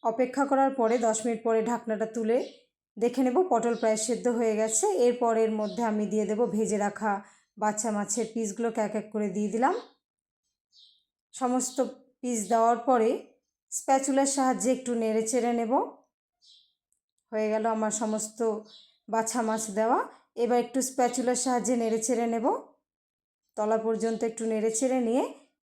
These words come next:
আমি এটাকে আবার ঢাকনা দিয়ে ঢেকে রেখে দেব পাঁচ মিনিটের জন্য। হয়ে গেছে, এবার ঢেকে দিলাম। পাঁচ মিনিট অপেক্ষা করব।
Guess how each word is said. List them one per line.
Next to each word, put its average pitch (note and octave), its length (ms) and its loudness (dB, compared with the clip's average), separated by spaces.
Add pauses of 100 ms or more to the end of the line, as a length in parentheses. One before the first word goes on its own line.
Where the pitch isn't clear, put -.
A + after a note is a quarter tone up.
(140)
আমি A#3 140 -2 (100)
এটাকে A3+ 240 -2 (100)
আবার C4 180 4 (140)
ঢাকনা A3 400 -2
দিয়ে A3 180 2
ঢেকে A3+ 240 0
রেখে A3 320 -2
দেব A#3 120 -2 (680)
পাঁচ A#3+ 240 4
মিনিটের A#3+ 380 0
জন্য। F#3+ 300 0 (1120)
হয়ে G#3+ 180 -2
গেছে, G3+ 280 -2 (220)
এবার G#3+ 200 -2
ঢেকে G#3+ 260 -2
দিলাম। A3+ 300 0 (1600)
পাঁচ A#3+ 180 2
মিনিট B3+ 200 0
অপেক্ষা A3+ 440 -2
করব। A3 180 0